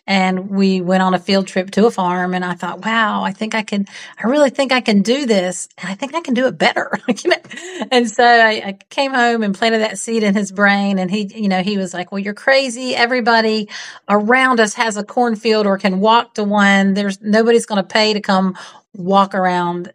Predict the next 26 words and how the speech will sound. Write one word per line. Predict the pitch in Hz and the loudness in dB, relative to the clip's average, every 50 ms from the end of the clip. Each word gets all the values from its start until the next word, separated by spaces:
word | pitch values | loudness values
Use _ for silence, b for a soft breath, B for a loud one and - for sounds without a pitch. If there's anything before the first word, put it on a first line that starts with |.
| _ _ _ - | _ _ _ -4
our | 190 170 170 | -4 -4 -4
farm, | - - 190 175 170 170 170 170 - | 0 0 2 4 4 4 4 2 -2
and | - 175 | -4 -4
especially | 165 170 - - 196 185 - - 196 | -4 -6 0 0 0 0 2 0 0
walk | 175 175 175 180 175 | 0 0 -2 -2 -4
through | - 175 | -6 -6
a | 170 170 | -6 -4
cornfield." | - 180 170 170 170 - 202 - - - - B B B B B B B B _ | -4 -4 -4 -4 -4 -6 -8 -8 -8 -10 -12 B B B B B B B B _
And, | - 208 190 185 180 180 | 0 2 2 4 4 4
um, | 180 175 175 170 170 170 - - _ _ _ _ | 4 4 2 2 0 -4 -6 -10 _ _ _ _
you | 233 208 | 0 2
know, | 190 | 2
after | 190 - - 254 254 254 - 269 226 | 2 4 2 2 0 0 -2 -4 -2
about | 214 214 202 - - - | -2 -2 -4 -4 -8 -10
four | - 214 202 | -8 -6 -6
or | 190 | -4
five | - 208 185 185 180 | -4 -4 -4 -4 -4
years | 180 180 180 170 180 | -4 -6 -6 -6 -8
of | 175 170 | -8 -6
really | 185 180 185 180 | -6 -6 -4 -6
hounding | 170 170 196 190 190 190 185 185 175 175 | -4 -4 -4 -2 -2 -2 -2 -2 -4 -4
him | 170 185 170 170 170 165 165 | -4 -4 -4 -4 -4 -6 -8
and, | 165 170 170 | -8 -10 -8
and | 180 175 165 160 | -8 -8 -6 -4
begging | 185 180 175 170 175 170 | -4 -4 -2 -4 -4 -4
him, | 170 175 170 170 165 170 170 | -2 -2 -2 -2 -4 -6 -8